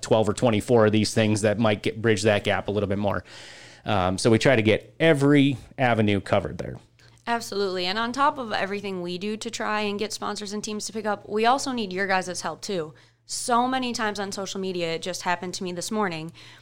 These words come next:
Speaker 2: people comment blaming us that the car D N P, that we canceled it for no reason.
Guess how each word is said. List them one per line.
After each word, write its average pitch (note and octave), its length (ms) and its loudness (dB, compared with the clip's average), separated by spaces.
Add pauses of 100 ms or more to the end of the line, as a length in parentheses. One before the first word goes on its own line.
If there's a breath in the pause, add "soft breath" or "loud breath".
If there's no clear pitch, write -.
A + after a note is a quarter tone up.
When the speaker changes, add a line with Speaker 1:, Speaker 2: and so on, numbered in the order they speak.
(140 loud breath)
Speaker 2:
people A#3 280 -4
comment F#3+ 520 0
blaming F#3 400 0
us E3 400 -4
that F#3 220 -6
the G3 60 -8
car F3 200 0
D E3 140 -8
N D#3 80 -10
P, D#3+ 180 -12
that D#3 160 -2
we F3 120 -2
canceled G3 440 -4
it F#3 120 -4
for F3+ 120 -6
no E3 160 -6
reason. D#3 420 -10